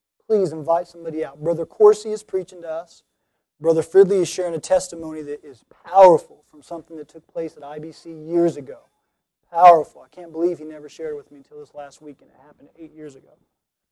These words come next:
But I appreciate it. It was powerful. It really got a hold of my heart. He's gonna share that with us this Wednesday. We are gonna have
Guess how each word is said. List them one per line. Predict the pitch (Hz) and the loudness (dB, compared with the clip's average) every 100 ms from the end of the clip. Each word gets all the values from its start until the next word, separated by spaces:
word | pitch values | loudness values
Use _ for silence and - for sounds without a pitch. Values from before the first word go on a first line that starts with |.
| _ _ - | _ _ -14
But | 131 | -12
I | 135 | -12
appreciate | - 160 - 127 | -8 -8 -8 -14
it. | 143 | -10
It | 180 | -2
was | 170 180 170 | 4 4 4
powerful. | 175 151 131 - 143 - | 0 0 0 -10 -20 -14
It | 175 160 | -12 -6
really | 147 175 214 185 143 | 2 8 10 8 6
got | 127 160 147 | -4 -8 -8
a | |
hold | 165 160 | -8 -10
of | 139 | -10
my | 143 | -16
heart. | 139 151 147 _ _ - | -14 -12 -12 _ _ -14
He's | 165 | -12
gonna | 160 156 | -12 -14
share | - 175 | -6 -4
that | 170 160 | -4 -6
with | 160 160 | -12 -18
us | - | -14
this | 180 180 | -14 -14
Wednesday. | 180 175 156 165 165 _ _ _ _ - | -12 -12 -12 -14 -16 _ _ _ _ 4
We | 220 | 6
are | 196 | 8
gonna | 208 185 | 6 4
have | 185 196 190 | 6 8 8